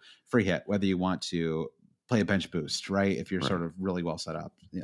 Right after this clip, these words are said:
Speaker 1: things
Speaker 2: So
Speaker 1: like that.
Speaker 2: w-, we just covered a lot of fixtures with game week twenty-six. I wanna talk about you optimizing your team because you're
Speaker 1: Yeah.
Speaker 2: planning Salah would be the obvious priority to come in for twenty-six
Speaker 1: Yeah.
Speaker 2: 'cause you triple captain him.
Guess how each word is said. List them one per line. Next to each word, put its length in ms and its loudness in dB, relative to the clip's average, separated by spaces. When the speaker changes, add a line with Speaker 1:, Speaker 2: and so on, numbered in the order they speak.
Speaker 1:
things 120 -2
Speaker 2:
So 200 6
Speaker 1:
like 80 6
that. 60 0
Speaker 2:
w-, 200 6
we 160 6
just 220 4
covered 260 8
a 60 8
lot 180 8
of 80 6
fixtures 480 4
with 140 2
game 240 6
week 160 4
twenty-six. 680 0
I 60 0
wanna 160 6
talk 240 4
about 280 6
you 260 6
optimizing 920 2
your 220 8
team 280 2
because 580 4
you're 500 6
Speaker 1:
Yeah. 100 2
Speaker 2:
planning 480 4
Salah 640 8
would 200 8
be 160 6
the 360 4
obvious 400 6
priority 840 4
to 180 -4
come 260 2
in 160 6
for 120 2
twenty-six 760 0
Speaker 1:
Yeah. 80 2
Speaker 2:
'cause 140 2
you 100 4
triple 360 4
captain 380 2
him. 240 0